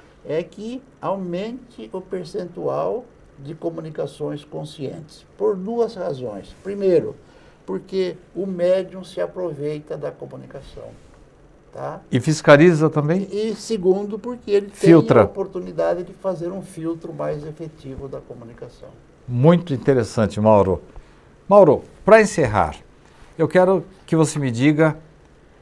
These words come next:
Speaker 2: por que, afinal de contas, esses espíritas mexem tanto com os mortos? Não poderia deixá-los sossegados lá?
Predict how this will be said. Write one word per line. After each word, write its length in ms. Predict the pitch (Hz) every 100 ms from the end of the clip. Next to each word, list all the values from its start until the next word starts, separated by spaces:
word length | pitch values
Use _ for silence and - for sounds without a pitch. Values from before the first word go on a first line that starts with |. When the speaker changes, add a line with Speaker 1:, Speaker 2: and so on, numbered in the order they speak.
| -
Speaker 2:
por 140 | 202
que, 200 | 170 196
afinal 380 | 208 208 165 151
de 100 | 123
contas, 680 | 110 139 143 151 165 143 - - - -
esses 360 | 127 127 131
espíritas 920 | 131 110 - 135 135 135 139 127 -
mexem 580 | 110 104 135 151 - 135
tanto 440 | 113 - 156 156 147
com 200 | 143 139
os 180 | 113
mortos? 680 | 101 117 117 110 - 104 - - - -
Não 140 | 165
poderia 320 | 165 156 160
deixá-los 520 | 143 127 - 143 139 131
sossegados 720 | 147 - 135 113 127 117 104
lá? 280 | 135 156